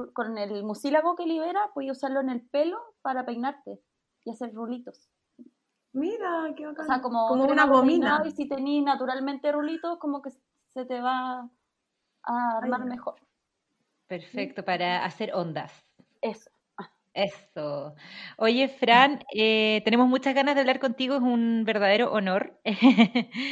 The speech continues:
Speaker 3: tenerte acá. Em, y lo primero es que hoy día subiste una historia, eh, sobre tu mano herida, vimos.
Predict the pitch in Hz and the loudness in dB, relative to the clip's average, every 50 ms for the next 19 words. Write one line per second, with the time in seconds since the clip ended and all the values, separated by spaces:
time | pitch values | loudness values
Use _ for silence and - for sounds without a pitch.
0 | 269 262 247 - - - 208 202 220 220 220 - 226 220 220 220 220 233 302 - | -6 -8 -10 -8 -4 -2 0 2 2 0 2 2 2 2 2 4 6 6 6 4
1 | - - - - - 214 220 220 214 214 214 208 208 208 202 202 202 202 202 202 | 2 -6 -10 -4 -2 0 2 2 2 2 2 0 0 -2 -2 -4 -4 -4 -4 -6
2 | 196 190 185 - - _ _ _ _ _ _ _ _ _ _ _ _ _ - - | -6 -8 -10 -12 -18 _ _ _ _ _ _ _ _ _ _ _ _ _ -12 -8
3 | 214 214 214 220 226 214 226 220 - 240 226 240 247 285 269 - - 277 262 254 | -4 -4 -2 -2 0 0 0 0 0 0 2 2 2 2 0 0 0 2 4 4
4 | 247 240 233 208 240 247 269 269 - 254 262 247 - - 277 269 254 262 247 254 | 4 2 0 0 0 -2 -2 -2 -6 -8 -8 -8 -8 -8 -6 -4 -4 -4 -4 -4
5 | - 254 240 240 262 262 269 269 269 262 - 226 226 226 220 220 220 220 226 220 | -4 -4 -4 0 0 2 4 4 4 2 0 0 -2 -2 0 -2 -2 -2 -4 -6
6 | - - 226 220 214 226 226 233 196 208 226 240 247 262 262 240 226 247 302 285 | -6 -4 -2 -2 -2 -2 -2 -4 -2 0 2 2 2 2 0 0 -2 -2 -2 -2
7 | 214 185 196 190 - _ - 196 185 196 208 202 196 190 190 185 - _ _ | -2 -2 -4 -6 -10 _ -18 -16 -12 -10 -8 -8 -8 -8 -10 -10 -14 _ _